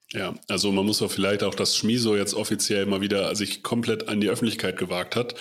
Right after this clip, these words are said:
in direkter Ansprache, nicht nur als Grilldeutscher, ist vielleicht auch ein bisschen, um sich da noch mal zu platzieren,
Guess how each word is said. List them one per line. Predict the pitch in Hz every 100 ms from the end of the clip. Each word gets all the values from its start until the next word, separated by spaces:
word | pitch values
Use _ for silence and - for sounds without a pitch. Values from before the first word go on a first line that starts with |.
| - - -
in | 113 101
direkter | 101 98 98 95
Ansprache, | 92 95 - 92 90 92
nicht | 92 90
nur | 95
als | 87
Grilldeutscher, | - - 113 104 95 92 107 - - -
ist | -
vielleicht | 104 104 98
auch | 95 98
ein | 98 90
bisschen, | 92 - 98 90 87 87 _ _ _ _
um | - 98 95 95 98
sich | - 98
da | - 98
noch | 95
mal | 95 92
zu | -
platzieren, | - 95 - 123 143 160 151